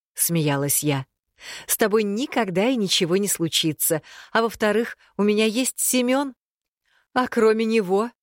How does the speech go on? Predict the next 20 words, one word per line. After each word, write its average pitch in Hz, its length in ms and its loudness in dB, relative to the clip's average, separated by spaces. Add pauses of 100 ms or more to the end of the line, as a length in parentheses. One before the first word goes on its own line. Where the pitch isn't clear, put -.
(180)
никого 247 520 2
нет. 247 480 -4 (720)
Уж - 240 2
не 240 160 2
он 262 160 2
ли 269 140 -2
постарался, 247 800 0
а, 226 260 -2 (220)
Верочка?" 220 680 0 (1200)
"Мам, 185 440 0 (440)
ну 277 120 2
что 320 380 0
за 285 160 2
глупости? 214 720 -6 (440)
Зачем 277 540 2
бы 247 100 0
ему 233 200 2
это 226 180 0
понадобилось?" 160 920 -2 (1120)
"Затем. 190 800 -2